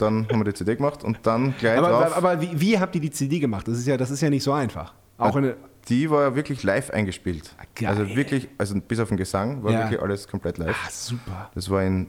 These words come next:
Speaker 1: Lari in der Toskana
Speaker 2: Oh.
Speaker 1: für zwei Wochen.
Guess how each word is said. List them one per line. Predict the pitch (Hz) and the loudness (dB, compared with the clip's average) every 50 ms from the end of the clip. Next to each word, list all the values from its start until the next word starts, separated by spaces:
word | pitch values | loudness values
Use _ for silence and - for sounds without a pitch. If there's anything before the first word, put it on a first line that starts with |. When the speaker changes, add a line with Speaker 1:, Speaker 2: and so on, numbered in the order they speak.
| - | -6
Speaker 1:
Lari | - 92 90 80 76 80 92 104 113 117 135 156 147 - - _ _ _ | -6 -4 -4 -2 -2 -4 -4 -2 -2 -2 -2 -4 -8 -12 -20 _ _ _
in | - 95 95 92 87 | -4 -4 -2 -2 -2
der | 87 90 | -4 -4
Toskana | 85 85 - - - 87 82 92 110 135 131 - - - - | -6 -6 -8 -6 -4 -2 -2 0 -2 -2 -4 -10 -18 -16 -12
Speaker 2:
Oh. | - - - - - - - - - | -12 -10 -10 -10 -12 -14 -16 -18 -6
Speaker 1:
für | - - 98 | -4 -4 -4
zwei | - - 87 82 95 | -2 0 0 0 2
Wochen. | 104 104 104 - - 110 113 110 | 0 -2 -2 0 0 0 0 -2